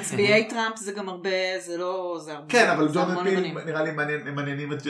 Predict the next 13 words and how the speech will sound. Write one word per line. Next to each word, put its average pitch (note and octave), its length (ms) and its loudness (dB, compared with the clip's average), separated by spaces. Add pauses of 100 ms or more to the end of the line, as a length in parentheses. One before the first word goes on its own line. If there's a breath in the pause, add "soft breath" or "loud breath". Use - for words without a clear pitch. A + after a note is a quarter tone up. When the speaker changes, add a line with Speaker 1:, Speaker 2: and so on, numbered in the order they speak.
(100)
Speaker 2:
ג'ורדן C3 260 -4
פיל B2+ 100 -12
קצת C3+ 200 -12
פחות, - 260 -6
מאשר D3 360 -2
העובדה C3+ 440 0
שהמערכת C3 720 -2
והעבדות B2 720 -4
וכל B2+ 360 -4
הסיסטם B2+ 540 -6
האמריקאי B2+ 500 -2
Speaker 1:
Mm. - 40 -6
Speaker 2:
די C3+ 380 0